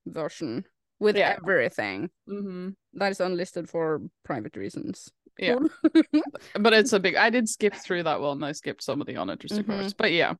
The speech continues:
Speaker 1: Cute.
Speaker 2: Yeah, it's good stuff.
Speaker 1: I haven't watched that in a while now, I think.
Speaker 2: Well, that's, you've been married a while,
Speaker 1: Yeah.
Speaker 2: so, yeah. Oh my
Speaker 1: True.
Speaker 2: God.
Speaker 1: True.
Speaker 2: <laughs> It's
Speaker 1: Okay.
Speaker 2: old married lady.
Speaker 1: Uh,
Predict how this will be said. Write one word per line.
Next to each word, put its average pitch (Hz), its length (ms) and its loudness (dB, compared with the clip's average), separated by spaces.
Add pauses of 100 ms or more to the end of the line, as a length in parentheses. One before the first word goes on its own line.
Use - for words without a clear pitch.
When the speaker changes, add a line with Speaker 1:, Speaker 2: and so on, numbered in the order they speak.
(440)
Speaker 1:
Cute. 330 600 2 (360)
Speaker 2:
Yeah, 339 200 0
it's 226 280 -6
good 262 800 2
stuff. - 240 -4 (220)
Speaker 1:
I 190 60 0
haven't 208 260 0
watched 170 260 -4
that 165 220 0
in 151 200 -4
a 156 220 -6
while 165 300 -6
now, 156 340 -8 (240)
I - 100 -12
think. - 220 -10
Speaker 2:
Well, 185 120 6
that's, 175 260 0
you've 160 180 -2
been 156 140 -2
married 160 260 0
a 147 60 -6
while, - 280 -6 (120)
Speaker 1:
Yeah. 185 260 -2
Speaker 2:
so, - 140 -4 (460)
yeah. - 200 -6 (220)
Oh 180 60 -6
my - 120 -4
Speaker 1:
True. 190 80 -4
Speaker 2:
God. 185 120 -4 (560)
Speaker 1:
True. 196 260 -4 (160)
Speaker 2:
<laughs> - 180 -20
It's 196 300 2
Speaker 1:
Okay. 220 260 2
Speaker 2:
old 185 240 2
married 180 440 4
lady. 165 440 0
Speaker 1:
Uh, 220 80 2